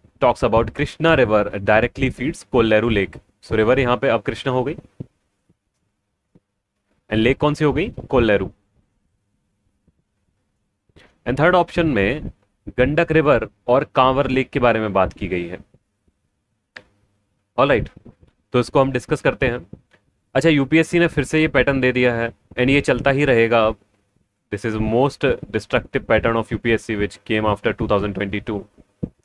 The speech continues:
ट्वेंटी थ्री में भी आया है और ट्वेंटी फ़ोर में भी अब यही आएगा और चलता रहेगा for a long, long time, unless either people figure out how to decode this or unless U P S C figures out that there is a better technique to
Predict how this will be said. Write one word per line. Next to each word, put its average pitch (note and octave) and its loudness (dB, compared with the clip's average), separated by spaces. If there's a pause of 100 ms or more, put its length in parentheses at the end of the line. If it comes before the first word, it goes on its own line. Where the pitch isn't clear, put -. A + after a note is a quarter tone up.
(600)
ट्वेंटी A2+ 0
थ्री A#2+ -2
में B2+ 2
भी B2 -2
आया A2+ 2
है B2+ 0
और B2+ 0
ट्वेंटी A#2+ -2
फ़ोर A#2 0
में A2+ 0
भी A2+ 0
अब A#2 0
यही A2+ 0
आएगा G#2 0
और A#2 -6
चलता B2+ 0
रहेगा G2 0
for A2+ -2
a G#2+ 2
long, A2 0
long G2+ -2
time, G#2 -2 (640)
unless D#3+ 0 (500)
either A#2+ 0
people D#3+ 0
figure C3 2
out C3+ 0
how A#2 0
to C3 0 (100)
decode B2+ 0
this - -12 (1900)
or B2 2
unless C3 2
U C3 0
P - -6
S C#3 0
C - -6
figures A#2+ 0
out A#2 0
that A2 -2
there A2 0
is A2+ -2
a A2 -4
better C3 0
technique C#3+ -2
to B2+ 0